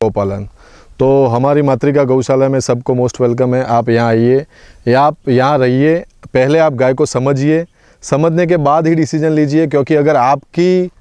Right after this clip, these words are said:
रुचि गाय में पहली बार, अगर आपने, आपके पास पूरा एक्सपीरियंस नहीं है, नॉलेज नहीं है और आपने गाय ला दी,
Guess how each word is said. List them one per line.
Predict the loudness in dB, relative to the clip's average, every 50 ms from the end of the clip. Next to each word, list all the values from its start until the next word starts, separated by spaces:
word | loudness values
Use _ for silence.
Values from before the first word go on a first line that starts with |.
| -4 -2
रुचि | 0 0 0 0 0 0 0
गाय | 2 2 2 2 2
में | 0 0 -2 -2
पहली | -2 -2 -2 0 0 0 0
बार, | 0 2 0 0
अगर | 0 0 0 0 -2 -2 -2 -2
आपने, | -2 -2 -2 -4 -4 -2 -2 -4 -4 -8 -14 -20 -12 -6 -4
आपके | -4 -2 -2 -2 -2
पास | 0 0 0 -2
पूरा | -2 -2 0 0 0
एक्सपीरियंस | 0 0 -2 -4 -2 -2 -2 -2 -2 -2
नहीं | -2 -2 0
है, | 0
नॉलेज | 0 0 0 2 0 0 0
नहीं | 0 0 0
है | 0
और | 0 0 0
आपने | 0 -2 -2 -2 -2
गाय | 0 0 0 2
ला | 2 2 0 0
दी, | 0 -2 -4